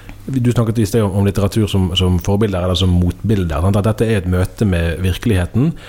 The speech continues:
og vi har alle vokst opp med et eller annet, eh, verdisett, sant? Og vi har vokst opp i et miljø, og vi har med oss noen ting,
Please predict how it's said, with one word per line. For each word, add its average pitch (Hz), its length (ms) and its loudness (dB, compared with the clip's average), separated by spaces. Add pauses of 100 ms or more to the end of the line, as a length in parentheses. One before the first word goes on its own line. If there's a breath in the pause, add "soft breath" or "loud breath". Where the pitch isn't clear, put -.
(380 loud breath)
og 107 160 0
vi 107 100 2
har 101 300 0
alle 110 180 2
vokst 101 240 -2
opp - 240 -4
med 90 180 2
et 90 140 0
eller 90 160 0
annet, 90 240 -2
eh, 90 160 2
verdisett, 92 580 0
sant? 120 220 0
Og 101 80 0
vi - 20 2
har 87 80 -2
vokst 85 160 -2
opp 87 160 -2
i 78 40 0
et 73 100 -2
miljø, 120 400 4
og 113 80 2
vi 113 80 2
har 107 80 2
med 117 180 2
oss 92 160 -2
noen 98 140 0
ting, 143 240 0